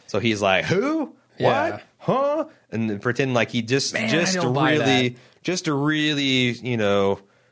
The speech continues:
Speaker 1: rub Luciano's belly and put him to sleep.
Speaker 2: I really don't buy the Capone is that calculating.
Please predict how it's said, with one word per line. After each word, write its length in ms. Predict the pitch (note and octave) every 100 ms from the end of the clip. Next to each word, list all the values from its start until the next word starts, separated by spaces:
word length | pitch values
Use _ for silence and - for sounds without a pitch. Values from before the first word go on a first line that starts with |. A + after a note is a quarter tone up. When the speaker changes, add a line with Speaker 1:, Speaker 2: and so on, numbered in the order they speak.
| _
Speaker 1:
rub 460 | G#2 A#2+ A#2+ A#2 G#2+
Luciano's 640 | A#2 A2+ A#2+ A2+ G#2+ G2
belly 340 | G2+ G#2+ G#2
and 100 | G2
put 140 | F#2+ G2+
him 100 | F#2+
to 80 | E2+
sleep. 360 | F2+ D#2+ C#2+ -
Speaker 2:
I 80 | C#3+
really 440 | C#3 C3+ C#3+ D3 C#3+
don't 160 | C3
buy 160 | B2+ A#2+
the 80 | A#2
Capone 380 | - - B2 A2+
is 140 | G#2+
that 260 | A2+ A2 G#2+
calculating. 680 | A#2 G#2+ G#2+ G2 F#2+ G2